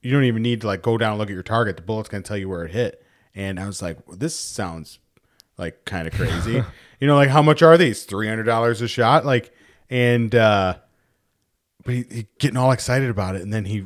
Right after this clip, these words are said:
Speaker 1: he looked at his phone again. He's like, "Oh, it's an April Fool's joke." You know, and this was, like,
Speaker 2: <laughs>
Speaker 1: two months later. It's hilarious. But
Speaker 2: What's the thing? 'Cause I read that. I re-,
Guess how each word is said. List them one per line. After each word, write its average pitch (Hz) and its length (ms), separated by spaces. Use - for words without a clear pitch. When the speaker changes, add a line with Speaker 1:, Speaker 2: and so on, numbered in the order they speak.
Speaker 1:
he 98 220
looked 110 220
at 107 60
his 98 100
phone 101 180
again. 95 140
He's 85 140
like, 80 100
"Oh, 90 260
it's 80 100
an 82 60
April 78 200
Fool's 78 280
joke." 76 340
You 101 120
know, 90 180
and 104 100
this 107 160
was, 185 160
like, 104 160
Speaker 2:
<laughs> - 80
Speaker 1:
two 123 100
months 107 280
later. 101 460
It's 101 120
hilarious. 85 520
But 87 120
Speaker 2:
What's 156 160
the 151 80
thing? 156 140
'Cause 139 140
I 139 140
read 131 220
that. 127 260
I 110 60
re-, 110 160